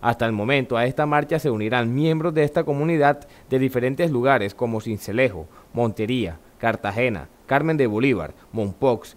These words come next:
Sicuco, Corozal, Buenavista y San Pedro.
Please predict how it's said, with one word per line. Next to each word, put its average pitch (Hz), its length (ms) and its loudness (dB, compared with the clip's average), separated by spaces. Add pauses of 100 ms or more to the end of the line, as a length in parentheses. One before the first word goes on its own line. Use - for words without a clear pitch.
(120)
Sicuco, 131 640 -2 (140)
Corozal, 104 600 -2 (180)
Buenavista 143 760 0
y 104 120 -4
San 131 220 -2
Pedro. 87 340 0